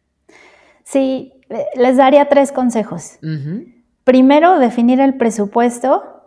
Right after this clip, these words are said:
Speaker 1: y en base a eso, buscar la propiedad.
Speaker 2: Sí.
Speaker 1: El segundo sería informarse de todo acerca de los procedimientos, pasos a seguir, costos, papeleo,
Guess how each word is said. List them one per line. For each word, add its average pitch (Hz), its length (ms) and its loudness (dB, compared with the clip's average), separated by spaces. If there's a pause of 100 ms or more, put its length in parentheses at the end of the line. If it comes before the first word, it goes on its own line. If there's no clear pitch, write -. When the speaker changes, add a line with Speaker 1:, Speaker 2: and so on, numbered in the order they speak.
(120)
Speaker 1:
y 220 120 -2
en 226 140 0
base 247 280 2
a 254 140 2
eso, 262 560 -4
buscar 208 360 -4
la 214 160 -2
propiedad. 165 540 -8 (840)
Speaker 2:
Sí. - 320 -16
Speaker 1:
El 240 220 2
segundo 269 840 4 (280)
sería 233 560 0
informarse 240 760 0
de 226 140 -2
todo 247 360 -2
acerca 233 480 -4
de 226 100 -4
los 196 180 -4
procedimientos, 196 1000 -6 (280)
pasos 240 360 -2
a 185 120 -6
seguir, 214 640 -6
costos, 220 600 -2
papeleo, 220 920 -2